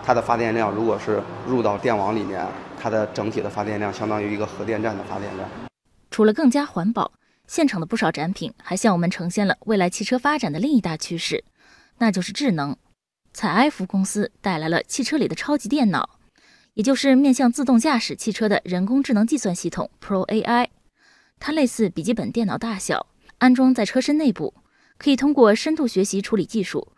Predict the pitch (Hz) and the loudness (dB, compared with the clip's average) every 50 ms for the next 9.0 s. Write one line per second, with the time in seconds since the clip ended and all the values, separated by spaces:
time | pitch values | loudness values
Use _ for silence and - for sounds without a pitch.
0 | _ _ _ _ _ - - 196 - - 220 214 214 190 175 170 160 196 - 190 | _ _ _ _ _ -8 -6 -4 0 2 4 4 4 4 4 2 2 2 2 2
1 | 151 131 - 233 247 240 277 285 262 - 165 120 151 175 - 262 233 - _ _ | 0 2 2 2 2 2 2 2 0 0 -2 -4 -4 -2 -2 -2 -2 -2 _ _
2 | _ _ _ _ - - 208 202 208 196 190 - - 277 240 - 294 240 - - | _ _ _ _ -6 0 2 4 4 4 4 2 0 -2 0 2 2 2 2 0
3 | - - 285 240 - 190 - - 180 143 139 123 - - - _ _ _ _ _ | -2 -2 -4 -2 -2 -2 -4 -4 -4 -4 -4 -4 -4 -4 -8 _ _ _ _ _
4 | _ _ _ _ _ - - 294 330 320 233 196 - - 202 - 208 202 - - | _ _ _ _ _ -2 2 2 4 4 4 4 2 -2 -2 0 0 0 -2 -2
5 | - - 202 - 185 147 117 156 - - 190 190 - - _ - - 190 170 175 | -4 -6 -6 -4 -4 -6 -6 -6 -6 -4 -4 -4 -4 -6 _ -10 -10 -6 -4 -2
6 | 202 233 240 240 - 247 196 180 - 247 247 - 240 214 - - 285 233 - - | 0 0 0 0 0 -2 -2 -2 -2 -2 -4 -4 -6 -8 -4 -2 -2 -2 -2 -2
7 | - - - - _ _ - - 285 302 247 233 226 - 277 220 214 226 311 294 | -6 -8 -8 -12 _ _ -10 -4 -2 0 0 0 0 2 2 2 4 2 2 0
8 | 233 - - 202 214 - - 120 - - 277 240 - - - - 160 - - | -2 -2 -4 -6 -8 -8 -10 -12 -8 -4 -4 -4 -4 -6 -8 -8 -10 -10 -10